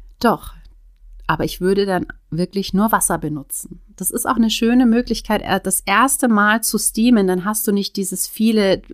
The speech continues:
„Welche Kräuter und wie mache ich die?“ Dann kochst du Wasser, wartest zehn Minuten, dass es ein bisschen abgekühlt ist, so als würde der Tee ziehen sozusagen. Und benutzt dann das reine Wasser, also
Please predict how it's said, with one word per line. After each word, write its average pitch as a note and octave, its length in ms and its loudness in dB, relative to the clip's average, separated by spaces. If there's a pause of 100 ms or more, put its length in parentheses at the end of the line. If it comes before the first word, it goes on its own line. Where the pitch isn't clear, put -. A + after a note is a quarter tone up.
(120)
„Welche A3 500 0
Kräuter A3 640 2
und F#3+ 180 -2
wie A3+ 140 2
mache A3 220 2
ich - 160 -4
die?“ G3 220 0
Dann F3+ 160 0
kochst - 380 -2
du F3 100 -10
Wasser, A3 500 0 (540)
wartest - 540 -2
zehn G#3+ 260 6
Minuten, G3+ 560 4
dass F#3 160 -2
es - 100 -10
ein - 40 -18
bisschen - 280 -4
abgekühlt G3+ 680 -2
ist, - 440 -8
so - 120 -6
als - 200 -6
würde F#3 200 0
der E3+ 180 -2
Tee A3 280 0
ziehen G3+ 540 2 (100)
sozusagen. F3 720 -6 (580)
Und E3+ 420 -2
benutzt F#3 480 -2
dann F3 320 -2
das - 280 -6
reine B3 540 2
Wasser, - 560 0
also D#3+ 260 -4